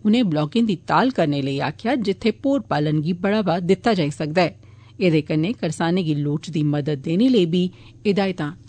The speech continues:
जारी कीतियां गेईआं। एह् खबरां तुस आकाशवाणी जम्मू परा सुना'रदे ओ ते हुन बाकी दियां खबरें कन्नै अभिलाषा शर्मा।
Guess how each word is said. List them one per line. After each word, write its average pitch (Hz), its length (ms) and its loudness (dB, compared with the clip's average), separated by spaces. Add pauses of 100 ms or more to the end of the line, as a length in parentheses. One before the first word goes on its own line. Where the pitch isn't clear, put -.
(120)
जारी 208 320 0
कीतियां 151 360 -6
गेईआं। 185 340 0 (560)
एह् 208 100 6
खबरां 247 360 4
तुस - 220 -4 (100)
आकाशवाणी 185 600 2 (220)
जम्मू 151 260 4
परा 151 220 -6
सुना'रदे 151 420 0
ओ 165 80 2 (460)
ते 180 80 -2
हुन 151 100 4
बाकी 151 280 -6
दियां 160 180 -2
खबरें 247 320 4
कन्नै 220 300 2 (360)
अभिलाषा 180 520 2 (260)
शर्मा। 165 500 0